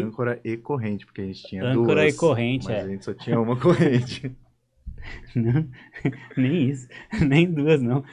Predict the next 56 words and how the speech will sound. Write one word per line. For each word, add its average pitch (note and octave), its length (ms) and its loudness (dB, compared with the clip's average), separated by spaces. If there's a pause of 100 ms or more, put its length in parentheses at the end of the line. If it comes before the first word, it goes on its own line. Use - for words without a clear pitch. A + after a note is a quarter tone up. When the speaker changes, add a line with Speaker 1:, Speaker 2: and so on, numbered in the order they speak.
(240)
Speaker 2:
Aquela A2+ 300 -8
outra A#2+ 140 -4
foi C#3+ 120 -2
aparecer C#3+ 460 -2
lá, D#3 140 2
mas E3+ 240 2
essa - 120 -6
história F3+ 200 2
é F3 40 0
pra F3 100 4
outro G#3+ 240 0
Speaker 1:
Ah, - 20 -2
Speaker 2:
dia, F#3 340 4
Speaker 1:
é. - 60 0
Speaker 2:
outro A3 280 2
dia, E3+ 240 -2
outro D#3 280 -4
dia, D3 200 -4 (260)
<laughs> - 200 -12
outro A#2+ 300 -4
dia. C3+ 200 -10 (440)
E D3 180 2
aí, E3 340 2
é D#3+ 100 -2
que F#3+ 100 0
é G3 40 2
muita G#3 220 2
história, C3 540 0 (100)
aí G#2+ 180 -4
a A2+ 40 -2
gente A#2+ 460 -6
se - 180 -16
perde B2 260 -2
aqui, C3 140 -4
mas G2 140 -10
vamos B2+ 180 0
Speaker 1:
É. C3+ 40 2
Speaker 2:
respondendo A#2+ 340 0
a A#2 40 0
pergunta G#2 340 -4
então F#2+ 160 -8
do G2+ 120 -8
Flávio. C3+ 400 -6 (560)
É E3 100 -2
por F3+ 180 -4
causa F#3 280 -2
disso, D3 240 -4
antigamente E3+ 720 -2
se - 100 -10
fazia F3+ 280 -6
assim, D#3 180 -6
mas C3 160 -2
por D3+ 180 -6
performance D#3+ 640 -4
se - 120 -14
escolheu C#3 380 -2